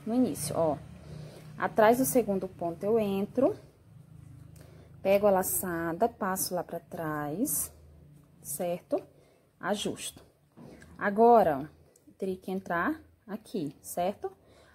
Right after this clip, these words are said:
Aí, eu vou entrar um antes, bem pegando a perninha de trás, ó, bem no meio do ponto,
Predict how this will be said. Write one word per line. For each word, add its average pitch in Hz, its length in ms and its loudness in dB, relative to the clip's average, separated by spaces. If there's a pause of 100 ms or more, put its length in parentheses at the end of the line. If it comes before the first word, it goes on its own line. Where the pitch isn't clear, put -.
(120)
Aí, 180 120 -2
eu 180 40 0
vou 180 140 -4
entrar 180 340 -2
um 220 220 2
antes, 190 480 0
bem 208 380 2
pegando 202 400 0
a - 20 0
perninha 196 420 -2
de 240 200 -4
trás, 156 400 -6
ó, 156 60 -6
bem 180 180 -4
no 247 80 4
meio 220 180 2
do 226 80 -8
ponto, - 420 -10